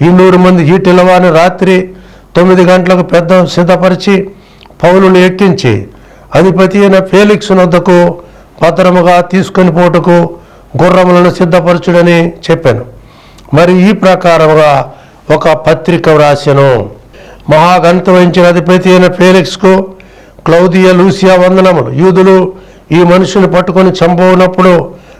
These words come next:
ఇతడు రోమీడని నేను విని సైనికులతో వచ్చి అతన్ని తప్పించి తిని,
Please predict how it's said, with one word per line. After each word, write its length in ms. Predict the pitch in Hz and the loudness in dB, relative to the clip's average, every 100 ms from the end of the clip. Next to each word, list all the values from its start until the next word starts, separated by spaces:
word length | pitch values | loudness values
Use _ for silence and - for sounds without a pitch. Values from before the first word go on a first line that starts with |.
| - | -6
ఇతడు 380 | 156 180 180 175 | -2 0 2 2
రోమీడని 340 | 185 185 185 | 2 2 2
నేను 260 | 185 185 180 | 2 2 2
విని 440 | 175 185 175 120 - - - - | 2 2 0 -2 -10 -20 -20 -8
సైనికులతో 680 | 147 180 185 175 175 190 180 | -2 0 0 0 -2 0 0
వచ్చి 200 | 180 185 | 2 0
అతన్ని 260 | - 185 | 0 -2
తప్పించి 500 | 175 165 - 190 185 | 0 -2 0 -2 -2
తిని, 220 | 151 113 | -2 -4